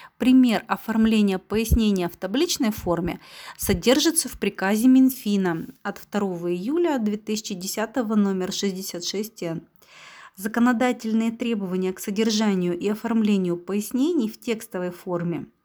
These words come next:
ранее называлось пояснительной запиской, отсутствуют. Для наглядности представляем чек-лист по составлению пояснений в текстовой форме. Это продолжение «Начало в номерах семь и восемь»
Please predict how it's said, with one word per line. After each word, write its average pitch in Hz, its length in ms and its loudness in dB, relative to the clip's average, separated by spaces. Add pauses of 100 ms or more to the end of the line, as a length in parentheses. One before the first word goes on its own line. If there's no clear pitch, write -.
(720)
ранее 196 600 4
называлось 196 560 -2
пояснительной 185 680 -4
запиской, 175 720 -8
отсутствуют. 175 840 -10 (520)
Для 196 220 0
наглядности 220 840 0 (640)
представляем 208 800 0
чек-лист 208 760 -4
по 214 140 -2
составлению 196 760 0
пояснений 233 720 0
в - 100 -6
текстовой 202 540 -6
форме. 175 600 -6 (720)
Это 269 200 -2
продолжение 185 800 0
«Начало 262 480 4
в 202 60 -2
номерах 190 500 0
семь 185 340 -4
и 180 120 -6
восемь» 285 480 -2